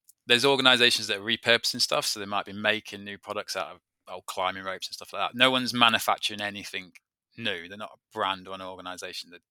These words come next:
they're trying to keep this stuff in use. Um, and we meet, we, we, we meet monthly. We've got a Discord channel, and there's, like, product, there's, like, materials changing hands. There's, uh, obviously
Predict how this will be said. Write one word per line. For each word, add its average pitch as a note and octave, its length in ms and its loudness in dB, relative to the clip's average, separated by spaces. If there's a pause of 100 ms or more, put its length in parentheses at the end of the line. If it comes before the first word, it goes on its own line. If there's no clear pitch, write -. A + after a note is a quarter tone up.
(120)
they're E2+ 160 -16
trying G2 420 -4
to E2+ 60 -14
keep - 300 -16
this E2 140 -12
stuff - 320 -12
in F2 80 -18
use. G#2+ 320 -10 (640)
Um, G2 320 2 (600)
and A2+ 140 0
we A#2 380 8 (640)
meet, A#2 420 0
we, A#2 120 4
we, A#2+ 200 6
we A#2 320 -4
meet B2 240 4
monthly. A2+ 640 4
We've G2 160 -6
got F2 180 -4
a - 60 -14
Discord G#2+ 380 -2
channel, G#2 380 -2
and F#2+ 120 -10
there's, F2+ 140 -10
like, E2+ 280 -6
product, A#2 440 2
there's, F#2 140 -10
like, F2+ 200 -6
materials B2 600 6
changing A2+ 500 0 (260)
hands. A#2+ 480 4
There's, F#2 260 -4 (260)
uh, - 100 -14 (200)
obviously G2+ 380 -8